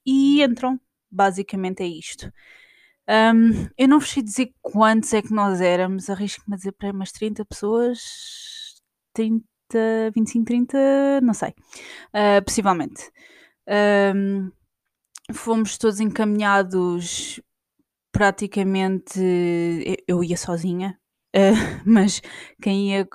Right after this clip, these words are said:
acompanhado ia, tipo, dois a dois, ahm, e as pessoas eram encaminhadas individualmente ou em grupos de dois pa-, para as, para as cadeiras. Ahm, portanto, não houve assim grande, grandes ajuntamentos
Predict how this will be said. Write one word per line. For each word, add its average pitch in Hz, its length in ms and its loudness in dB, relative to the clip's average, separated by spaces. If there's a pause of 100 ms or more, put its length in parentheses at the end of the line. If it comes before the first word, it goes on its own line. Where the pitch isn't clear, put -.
acompanhado 190 680 -2
ia, 170 80 -6
tipo, - 220 -12
dois 175 260 0
a 185 40 2
dois, 208 640 0 (400)
ahm, 175 540 -2
e 196 100 -2
as 185 60 -2
pessoas 196 200 -2
eram 190 140 0
encaminhadas 185 720 -4
individualmente 180 920 0
ou 160 180 -2
em 165 120 -4
grupos - 520 -10
de 165 320 -8
dois 180 560 -4 (140)
pa-, 165 400 2 (140)
para 170 320 2
as, 165 240 -4
para - 180 -2
as 180 100 -4
cadeiras. 165 560 -2 (600)
Ahm, 180 580 0 (1300)
portanto, - 560 -4
não 180 240 -2
houve 175 180 -4
assim 180 400 -6
grande, 175 680 -2
grandes 175 440 -2
ajuntamentos 175 1120 -2